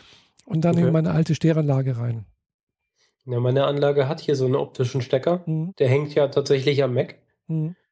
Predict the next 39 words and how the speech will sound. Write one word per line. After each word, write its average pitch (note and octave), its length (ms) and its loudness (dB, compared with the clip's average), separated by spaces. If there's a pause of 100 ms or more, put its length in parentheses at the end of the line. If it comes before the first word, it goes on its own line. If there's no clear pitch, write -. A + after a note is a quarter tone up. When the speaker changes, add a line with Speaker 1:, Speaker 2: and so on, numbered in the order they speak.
(200)
Speaker 2:
Äh, F#3 80 -10
weil C3+ 640 -2
der C#3 280 0
iMac D3 380 0
hat D3 140 -2
ja D3 80 4
hinten D3+ 480 0
in D3 180 -2
dem C#3 260 2
Kopfhörerstecker D#3 800 0
gleichzeitig D3 800 0
einen, C3+ 460 -4
äh, C3+ 180 2
optischen E3 600 0
Ausgang E3 420 0
Speaker 1:
Mhm. F3 60 -2
Speaker 2:
auch. F3+ 240 0
Speaker 1:
Mhm. C#3+ 260 -8 (320)
Speaker 2:
So - 180 -4
dass C3+ 280 0
man, C#3 260 2
wenn C3+ 140 0
man C3+ 100 2
so C3+ 140 2
einen C3+ 380 -4
kleinen C#3 340 0
Stecker E3 840 0
hat, D#3 380 -6
der C#3 240 2
Speaker 1:
Mhm. C#3 60 0
Speaker 2:
in C#3 120 -6
eine C3+ 80 -6
Kopfhörerbuchse E3+ 800 -2
reinpasst, E3 580 -2
das C#3+ 300 -4
dann C#3+ 200 0
durchgeleitet D#3+ 640 0
wird D#3+ 200 2
als, C#3+ 280 -2